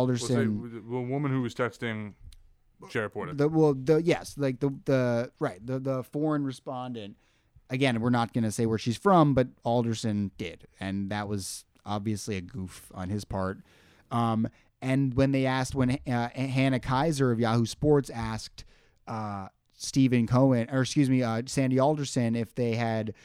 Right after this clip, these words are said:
Speaker 2: um, you know, if they'd hired, uh, uh, if there were w-, women to hire, uh, or excuse me, if there were women to reference,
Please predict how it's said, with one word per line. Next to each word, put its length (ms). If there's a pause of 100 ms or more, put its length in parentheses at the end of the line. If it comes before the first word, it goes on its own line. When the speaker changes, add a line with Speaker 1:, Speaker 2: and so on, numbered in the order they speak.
(420)
Speaker 2:
um, 560 (360)
you 160
know, 220 (200)
if 140
they'd 160
hired, 540 (100)
uh, 160
uh, 180
if 140
there 100
were 140
w-, 240
women 380
to 340
hire, 520 (420)
uh, 140
or 80
excuse 260
me, 80
if 80
there 140
were 60
women 280
to 280 (140)
reference, 720